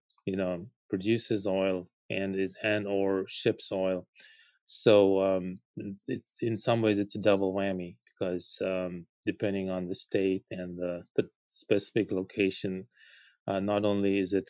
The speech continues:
a matter of, uh, the movement of the oil stopping, but in some cases, the production might need to be stopped as well if, uh, the storm lands in that area.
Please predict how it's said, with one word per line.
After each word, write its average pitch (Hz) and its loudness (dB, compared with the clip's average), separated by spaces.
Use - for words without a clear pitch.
a - -6
matter 95 0
of, 92 0
uh, 92 -2
the 90 -2
movement 101 2
of 87 -8
the 95 4
oil 92 0
stopping, 92 -2
but 90 -2
in 92 -6
some 90 -6
cases, 92 -6
the 98 -12
production 101 -2
might 90 -4
need 92 -6
to - -16
be 92 -8
stopped - -8
as 85 -12
well 87 -4
if, 98 -4
uh, 107 -6
the - -14
storm 95 -6
lands 92 -4
in 90 -8
that 90 -6
area. 85 -6